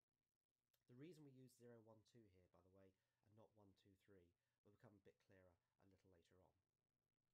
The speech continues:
Then we also have to set these values, uh, to be experiment wide, uh, because otherwise we'd only have access to these in inline scripts. And actually what we want to do is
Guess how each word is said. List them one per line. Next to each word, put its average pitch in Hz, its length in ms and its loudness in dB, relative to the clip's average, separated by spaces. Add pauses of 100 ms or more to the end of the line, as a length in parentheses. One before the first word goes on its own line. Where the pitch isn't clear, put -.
(1040)
Then 165 160 6
we 208 80 10
also 151 240 2
have 139 140 -4
to - 180 -14
set 147 240 2
these 110 220 -6
values, 107 500 0 (220)
uh, 104 100 -2
to 98 140 -8
be 113 100 -4
experiment 101 540 -2
wide, 95 240 -4 (480)
uh, 87 240 -12
because 110 240 2
otherwise 98 400 0
we'd 98 80 -6
only 95 240 -6
have 95 80 -8 (240)
access 98 160 -8
to 92 80 -12
these 95 240 -2
in 104 240 -6
inline 95 320 -6
scripts. - 320 -4 (640)
And 113 80 -2
actually 110 240 -2
what 131 160 4
we 110 80 -4
want 127 160 0
to - 80 -14
do 95 160 -10
is 87 80 -6